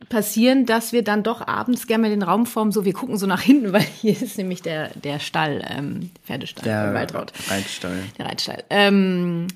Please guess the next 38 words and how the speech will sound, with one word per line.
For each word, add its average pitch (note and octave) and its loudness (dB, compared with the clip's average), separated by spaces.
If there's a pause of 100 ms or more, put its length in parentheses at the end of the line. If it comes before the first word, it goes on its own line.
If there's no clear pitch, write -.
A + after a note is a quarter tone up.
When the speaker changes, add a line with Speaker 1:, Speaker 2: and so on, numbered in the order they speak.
(140)
Speaker 1:
das - 0
steht C4+ 2
doch D#3 -2
da B2 -4
seit D3 -4
Tagen. A3+ -4 (180)
Wenn G#3+ 2
ich - -2
merke A3 6
abends, A#3 4
ich - -4
brauche G#3 2
jetzt A3+ -6
hier A3 -2
mal G#3 0
Platz A3+ -4
vorm G3 0
Sofa, F3+ 0
weil F3+ 0
ich F#3 -8
möchte F#3+ -2
heute F#3+ 0
Abend F#3 0
mit F3+ -2
Leichtigkeit F3+ -4
hier F3+ -10
durch E3+ -4
die E3+ -8
Wohnung F#3+ 0
laufen, D#3+ -2
dann E3+ 0
werde D#3+ -2
ich G3+ -4
mit E3 -4
Waltraud F3 -2
eine E3+ -2
Lösung E3 0
finden, G3+ 0